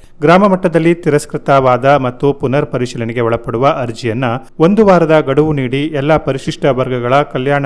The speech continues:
ಅಧಿಕಾರಿಗಳು ಮೇ ಹದಿನಾರು, ಎರಡ್ ಸಾವಿರದ ಇಪ್ಪತ್ಮೂರರ ಪತ್ರ ಉಲ್ಲೇಖಿಸಿ ಸಿರಿಸಿ ತಾಲೂಕಾ ಪಂಚಾಯತ್ ಕಾರ್ಯಾಲಯದಿಂದ ಆಗಸ್ಟ್ ಐದು, ಎರಡ್ ಸಾವಿರದ ಇಪ್ಪತ್ನಾಲ್ಕಕ್ಕೆ ನೆನ್ಪೋಲೆ ಹೊರಡಿಸಿ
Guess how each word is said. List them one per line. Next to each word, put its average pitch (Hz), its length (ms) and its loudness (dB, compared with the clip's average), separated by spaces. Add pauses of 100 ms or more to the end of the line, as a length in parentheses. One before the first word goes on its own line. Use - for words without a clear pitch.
ಅಧಿಕಾರಿಗಳು 120 580 -4 (300)
ಮೇ 190 140 2
ಹದಿನಾರು, 160 520 2 (260)
ಎರಡ್ 175 200 2
ಸಾವಿರದ 190 280 4
ಇಪ್ಪತ್ಮೂರರ 143 540 0
ಪತ್ರ 143 300 -4
ಉಲ್ಲೇಖಿಸಿ 131 580 -2 (120)
ಸಿರಿಸಿ 175 360 -4
ತಾಲೂಕಾ 135 460 0
ಪಂಚಾಯತ್ 156 520 -2
ಕಾರ್ಯಾಲಯದಿಂದ 131 720 0 (420)
ಆಗಸ್ಟ್ 208 380 4
ಐದು, 165 240 2
ಎರಡ್ 139 160 2
ಸಾವಿರದ 160 100 -4 (160)
ಇಪ್ಪತ್ನಾಲ್ಕಕ್ಕೆ 143 680 -6 (360)
ನೆನ್ಪೋಲೆ 175 560 2
ಹೊರಡಿಸಿ 131 520 0